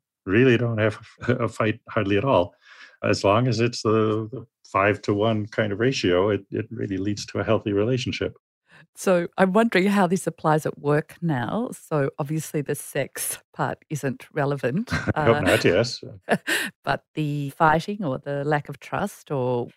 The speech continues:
Speaker 2: if there's a breakdown in trust, then we have to exponentially work at rebuilding that trust rather than just actually replacing it with one good
Speaker 1: Yes.
Speaker 2: act. I'm wondering if there are any other work examples you have around this.
Speaker 1: Oh, yes, there,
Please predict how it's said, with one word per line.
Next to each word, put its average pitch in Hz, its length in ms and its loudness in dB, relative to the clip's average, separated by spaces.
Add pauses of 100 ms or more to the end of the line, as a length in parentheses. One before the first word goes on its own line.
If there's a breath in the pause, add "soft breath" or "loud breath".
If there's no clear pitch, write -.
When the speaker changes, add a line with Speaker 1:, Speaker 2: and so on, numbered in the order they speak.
(120)
Speaker 2:
if 160 100 -4
there's 151 160 0
a 151 40 0
breakdown 160 400 2
in 143 100 2
trust, - 460 0
then 139 260 -2
we 165 180 -2
have 151 220 -2 (120)
to 135 360 -4 (120)
exponentially 151 880 -2
work 135 480 0
at - 200 -2
rebuilding 147 560 0
that - 200 -4
trust 123 360 -4 (240 soft breath)
rather 135 300 2
than 139 180 -2
just 131 300 -8
actually 135 360 -6
replacing 131 520 -6
it 117 80 -4
with - 160 -10
one 127 180 -2
good 123 220 -4
Speaker 1:
Yes. 120 320 2
Speaker 2:
act. - 100 -20 (460 loud breath)
I'm 165 120 2
wondering 165 320 2
if 147 100 -2
there 139 160 2
are 139 120 -2
any 139 220 0
other 135 160 0
work 143 340 2
examples 127 600 -4
you 123 80 -8
have 123 260 -6
around 127 480 -4
this. 127 220 -6 (100)
Speaker 1:
Oh, 147 200 8
yes, 127 280 4
there, 131 240 0